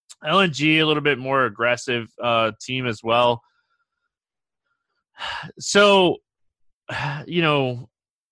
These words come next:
if you're looking at L N G too, I know that, um, like, Don the other night crushed us against V G. Uh, for any of,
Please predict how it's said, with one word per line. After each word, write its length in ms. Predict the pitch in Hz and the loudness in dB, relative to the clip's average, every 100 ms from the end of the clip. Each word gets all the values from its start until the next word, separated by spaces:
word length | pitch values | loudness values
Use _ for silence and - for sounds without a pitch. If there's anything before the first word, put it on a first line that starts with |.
| _ _ _ - | _ _ _ -10
if 180 | 139 131 | -8 -2
you're 440 | 147 143 131 104 - _ - | 0 0 0 -4 -12 _ -10
looking 260 | 135 139 147 | -8 -4 -2
at 140 | 131 | 0
L 140 | 135 | 0
N 100 | 131 | -2
G 160 | 117 123 | -4 -8
too, 540 | 120 - 127 127 127 - | -8 -4 0 0 -2 -2
I 160 | 139 147 | -2 0
know 580 | 170 170 170 170 165 | 2 2 4 2 0
that, 540 | 147 139 139 139 131 120 - - | 0 0 2 0 -2 -6 -18 -4
um, 680 | 127 123 117 113 110 104 - _ _ _ _ _ _ _ _ _ _ _ | 0 0 0 -4 -8 -12 -16 _ _ _ _ _ _ _ _ _ _ _
like, 200 | 123 113 | -8 -4
Don 400 | 120 123 135 135 | 0 2 4 2
the 80 | 127 | 0
other 140 | 127 | -2
night 360 | 120 120 117 - | 0 0 0 -4
crushed 380 | - 123 117 131 | -2 0 0 -4
us 180 | 110 | -6
against 240 | 113 113 104 | -6 -8 -6
V 200 | 117 117 | -6 -4
G. 480 | 107 117 120 123 110 113 - | -2 0 2 2 0 -6 -6
Uh, 220 | 110 110 | -4 -4
for 140 | 120 | -4
any 180 | 120 120 | -6 -6
of, 120 | 113 | -6